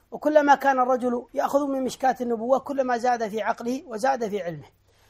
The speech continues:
فكيف إذا كان هذا الرجل ممن لازم النبي صلى الله عليه وسلم سنوات طوال؟ ومن أولئكم ابن مسعود، عبد الله بن مسعود الهذلي رضي الله عنه، فقد آمن بالنبي صلى الله عليه وسلم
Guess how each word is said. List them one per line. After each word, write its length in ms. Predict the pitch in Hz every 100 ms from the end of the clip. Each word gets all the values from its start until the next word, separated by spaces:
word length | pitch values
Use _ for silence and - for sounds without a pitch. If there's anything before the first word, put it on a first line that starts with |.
| _
فكيف 300 | - 311 294
إذا 180 | 254 247
كان 260 | 226 240 202
هذا 200 | 220 214
الرجل 360 | 220 214 220
ممن 360 | 233 262 240 214
لازم 460 | 240 262 226 233 226
النبي 400 | 220 220 240 208
صلى 240 | 226 214
الله 280 | 220 220 202
عليه 200 | 214 208
وسلم 320 | 185 247 277
سنوات 460 | - 233 220 196 190
طوال؟ 320 | 180 180 147 _ _ _ _ _ _ -
ومن 300 | 254 311 311
أولئكم 600 | 311 247 247 226 - 294 - _ _ _
ابن 200 | 247 254
مسعود، 440 | 240 - 254 190 - _ -
عبد 160 | 226
الله 180 | 226 240
بن 160 | 214 220
مسعود 340 | 196 233 254
الهذلي 480 | 233 202 262 226 202
رضي 240 | 208 226
الله 200 | 208 196
عنه، 180 | 175 214 - _ _ _ _ _ _ _ _ _ _ _ _ _
فقد 260 | 240 269 269
آمن 380 | 320 285 262
بالنبي 440 | 247 254 254 262 233
صلى 240 | - 247
الله 220 | 240 247
عليه 180 | 233 240
وسلم 460 | 220 262 277 294